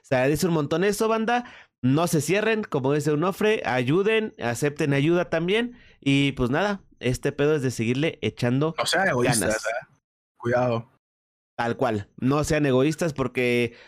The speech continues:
Speaker 1: pues, eso cierra más,
Speaker 2: <laughs>
Speaker 1: más puertas de las que abren, ¿no? Este, pero pues muchas gracias, te agradece mucho, Onofre, Eo, el, el tiempo, la oportunidad que nos das de tener este episodio. ¿Algunas palabras, eh, finales que quieras dar a la gente o algo por el estilo?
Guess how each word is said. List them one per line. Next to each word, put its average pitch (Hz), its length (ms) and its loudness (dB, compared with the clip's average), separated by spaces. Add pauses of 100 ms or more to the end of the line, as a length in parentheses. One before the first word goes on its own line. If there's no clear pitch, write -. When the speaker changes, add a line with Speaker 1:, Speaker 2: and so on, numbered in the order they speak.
Speaker 1:
pues, 175 140 -2
eso 165 120 0
cierra 147 320 2
más, 139 220 0
Speaker 2:
<laughs> 220 160 -4
Speaker 1:
más 131 260 -2
puertas 127 460 0
de 113 100 0
las 104 160 -2
que 117 120 -2
abren, 104 280 2
¿no? 135 200 0 (340)
Este, 127 420 2
pero 151 160 0
pues 147 160 0
muchas 151 260 0
gracias, 120 460 -2
te 131 80 0
agradece 131 340 2
mucho, 151 300 0
Onofre, 160 500 -2 (220)
Eo, 160 420 0
el, 117 440 4
el 107 200 0
tiempo, 196 520 0
la 120 140 0
oportunidad 127 380 -2
que 151 80 -2
nos 135 100 0
das 135 100 2
de 143 60 0
tener 131 380 0
este - 240 0
episodio. 180 460 0
¿Algunas 147 420 0
palabras, 156 600 0
eh, 131 180 2
finales 165 460 -2
que 117 100 -18
quieras 156 220 0
dar 160 100 2
a 156 40 0
la 151 100 -2
gente 170 300 -2
o 151 120 2
algo 165 280 0
por 165 100 -4
el 165 60 0
estilo? 196 360 -4